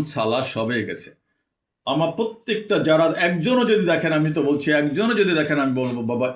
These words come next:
এই যদি হয় মানুষের নেচার, কার্যকলাপ, আমরা তো চোখে দেখি নাই আমি কিছু, যা মানুষে বলতেছে, কার্যকলাপ, কার্যকলাপও তো দেখাই যাচ্ছে, সে একটার পর একটা কি বলতেছে, কোন দলে যাচ্ছে।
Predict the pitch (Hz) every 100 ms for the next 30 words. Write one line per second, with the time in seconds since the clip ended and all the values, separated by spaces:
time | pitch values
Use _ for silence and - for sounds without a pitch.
0 | - 185 220 214 214 185 170 160 131 131
1 | 151 - 135 123 110 127 131 120 85 -
2 | _ _ _ _ _ _ _ _ - 135
3 | 131 156 156 151 127 101 - _ - 139
4 | 156 175 226 - 160 190 180 190 175 151
5 | 135 120 104 - - _ _ _ - 185
6 | 190 190 - - - 160 151 156 143 160
7 | 123 131 135 135 127 - 127 127 113 113
8 | 127 127 123 123 120 - _ _ _ -
9 | 220 226 208 214 190 196 170 170 165 156
10 | 147 139 131 139 113 127 120 120 120 -
11 | 110 135 113 107 107 104 117 113 - _
12 | - 131 131 123 120 113 104 - 123 123
13 | -